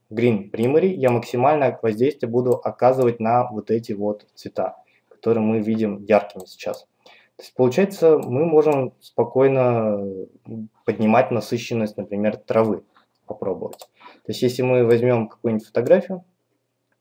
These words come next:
и захотим поднять насыщенность травы, то мы можем зайти в saturation, дернуть saturation green primary,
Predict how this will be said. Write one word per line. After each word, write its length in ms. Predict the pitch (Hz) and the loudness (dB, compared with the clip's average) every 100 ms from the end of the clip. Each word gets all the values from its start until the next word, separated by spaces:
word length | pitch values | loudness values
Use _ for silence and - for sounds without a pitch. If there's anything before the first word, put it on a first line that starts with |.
| _ _ _ _ _ _ - - - | _ _ _ _ _ _ -20 -16 -8
и 360 | 110 107 101 | -2 -2 -2
захотим 520 | 101 104 120 - 101 | -2 0 0 0 -4
поднять 400 | 95 104 101 90 | -4 -4 -4 -6
насыщенность 640 | 101 95 - - - 92 - | -6 -8 -10 -14 -12 -12 -6
травы, 400 | - 127 190 208 _ _ _ - - _ | 0 0 0 -6 _ _ _ -16 -16 _
то 80 | - | -6
мы 160 | 104 131 | -2 2
можем 360 | 147 110 104 | 2 0 -2
зайти 460 | 101 104 - 92 - _ _ | -2 -6 -8 -8 -10 _ _
в 220 | _ _ 117 | _ _ 0
saturation, 440 | 104 95 - - _ _ - | 0 -2 -10 -20 _ _ -18
дернуть 640 | 98 107 98 92 - _ _ | -4 -2 -2 -8 -14 _ _
saturation 640 | _ 107 101 95 - - - | _ -6 -4 -6 -12 -20 -10
green 300 | 113 180 185 | -4 -2 0
primary, 480 | 185 175 170 - | 0 0 -2 -6